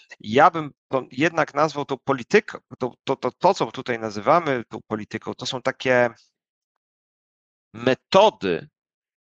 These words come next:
do tego, w jaki sposób można budować sobie tą ścieżkę kariery. A tą ścieżkę kariery trzeba budować w sposób przemyślany, być, mieć tutaj, że tak powiem, być otwarty na ryzyko, bo trzeba czasem zaryzykować.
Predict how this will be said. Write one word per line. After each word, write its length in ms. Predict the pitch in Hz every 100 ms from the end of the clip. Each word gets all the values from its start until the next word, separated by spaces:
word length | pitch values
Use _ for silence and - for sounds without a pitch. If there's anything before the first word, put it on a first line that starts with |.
| _ _ _ _ _ _ _ -
do 100 | 127
tego, 320 | - 165 139
w 40 |
jaki 240 | 131 127 113
sposób 460 | - 147 139 113
można 280 | 117 107 113
budować 500 | 98 107 117 104 95
sobie 280 | - - 98
tą 140 | -
ścieżkę 380 | 98 - 101 -
kariery. 380 | - 98 85 -
A 60 | -
tą 120 | 110
ścieżkę 380 | - 160 - 117
kariery 420 | 117 120 127 117
trzeba 260 | - 123 113
budować 500 | 120 127 117 120 -
w 100 | -
sposób 920 | - 127 123 - - 120 120 - - _ _ _ _ _ _ _ _ _ _ _ _
przemyślany, 720 | - 151 143 - 131 143 254 - _ _ _ _ _ _ _ _ _ _ _ _ _ _ _ _ _ _
być, 680 | - 87 143 165 - - -
mieć 340 | 131 151 -
tutaj, 280 | - - 120
że 100 | 113
tak 160 | 120 113
powiem, 280 | 120 110 107
być 140 | 120
otwarty 380 | 113 - 123 120
na 140 | 117
ryzyko, 420 | 117 107 92 131 151
bo 100 | 113
trzeba 300 | - 80 87
czasem 300 | 85 - 85
zaryzykować. 880 | 87 85 85 - 80 143 233 -